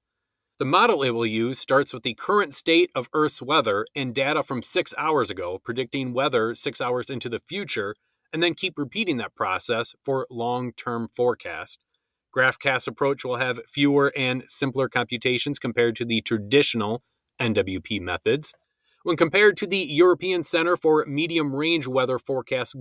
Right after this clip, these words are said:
gold standard system, called the High Resolution Forecast Model, which creates a single forecast that provides one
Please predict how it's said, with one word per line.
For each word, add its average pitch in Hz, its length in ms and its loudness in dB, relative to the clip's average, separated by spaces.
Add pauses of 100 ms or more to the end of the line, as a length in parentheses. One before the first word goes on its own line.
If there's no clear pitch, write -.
gold 185 380 6
standard 170 420 -2
system, 117 440 -6 (420)
called 151 240 2
the 135 300 -2
High 156 500 4
Resolution 143 920 0 (100)
Forecast 117 480 -2
Model, 104 380 -4 (320)
which 147 200 -6
creates 127 320 0
a 107 60 -10
single 139 380 0
forecast 131 640 -4
that 120 100 -6
provides 113 420 -4
one 117 280 -2